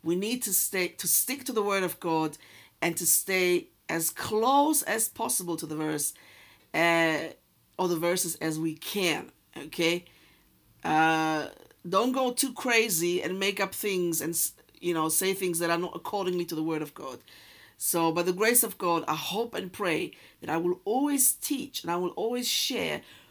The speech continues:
only the Word of God and only His thoughts and nothing else but that, yeah? And of course, you know, your personality, my personality, whatever, and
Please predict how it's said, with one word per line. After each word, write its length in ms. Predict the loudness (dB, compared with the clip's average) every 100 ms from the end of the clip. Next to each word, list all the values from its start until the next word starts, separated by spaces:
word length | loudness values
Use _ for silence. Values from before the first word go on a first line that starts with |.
| -20 _
only 640 | 4 6 6 6 4 2 0
the 220 | -2 0
Word 300 | 2 2 0
of 160 | -2 -4
God 480 | 0 2 2 0 -6 -16 _ _ -20 _ -4
and 160 | -4 -2
only 400 | 0 0 0 -2
His 340 | -2 0 2 0
thoughts 760 | 2 2 2 0 0 0 -2 -6 _ _ _ _ -4
and 160 | -2
nothing 340 | -2 -2 -4 -2
else 240 | 0 0
but 240 | -2 -6 -6
that, 220 | -6 -8 -18 _ _
yeah? 280 | -4 -2 -2 -4 -16 -8
And 120 | -2 0
of 140 | -2
course, 480 | 0 2 2 0 -2
you 140 | -4
know, 280 | 0 0 -2 -10 -4
your 380 | 0 2 2
personality, 1080 | 0 -4 -2 0 0 0 2 0 -2 -4 -4
my 260 | -2 0 0
personality, 720 | -2 -4 -2 -2 -2 -2 -2
whatever, 400 | -2 0 0 -2 -4 -12 -20 -12
and 400 | -2 2 2 0